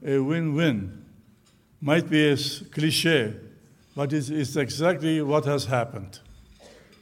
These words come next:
And is a testament to Jack's forward thinking and dedication to maximizing the impact of multiple organizations.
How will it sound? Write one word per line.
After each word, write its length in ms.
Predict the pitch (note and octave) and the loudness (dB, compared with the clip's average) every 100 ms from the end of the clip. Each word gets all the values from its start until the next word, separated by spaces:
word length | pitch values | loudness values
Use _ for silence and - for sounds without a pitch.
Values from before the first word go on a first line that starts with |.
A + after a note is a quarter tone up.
| - - - _ _ _ _ - _ _ _ _ _ _ _ - | -20 -20 -20 _ _ _ _ -20 _ _ _ _ _ _ _ -2
And 160 | C3+ | 2
is 160 | D3+ C3+ | 4 6
a 320 | D3+ D3+ C3+ | 6 6 4
testament 760 | - - F3 F3+ D#3 C#3 C#3 C3+ | -2 2 4 4 2 2 0 -2
to 80 | B2+ | -2
Jack's 400 | B2+ C3+ C3+ - | 2 2 0 -6
forward 520 | - D#3+ F3 F3+ F#3 | 2 4 4 2 0
thinking 540 | D3+ C3 B2+ A#2+ A#2+ - - - _ - _ _ _ | 0 0 -2 -6 -8 -14 -20 -20 _ -20 _ _ _
and 160 | C3 C3 | -2 2
dedication 960 | C#3+ D3+ C3 D#3+ D#3 D3+ C#3+ C#3+ - - - - - | 2 2 2 4 4 2 0 -2 -8 -20 -20 -20 -6
to 80 | |
maximizing 1040 | C#3 C#3+ E3+ - D3 C#3+ C3+ C3+ C3 C3 - - - - | 0 2 2 0 2 2 2 2 0 -2 -8 -18 -20 -8
the 200 | C#3+ D#3 | -4 0
impact 460 | E3+ D#3 C#3 C3+ | 0 2 0 0
of 180 | - B2+ | -2 -2
multiple 800 | A#2+ C#3 D#3 D#3 A#2+ C3+ B2 G#2+ - - - - | 2 2 2 0 0 2 0 -2 -12 -20 -20 -6
organizations. 1000 | B2+ A#2+ B2 G#2+ A#2+ G#2+ G#2 F#2 - | -2 0 -2 0 -2 -4 -8 -10 -12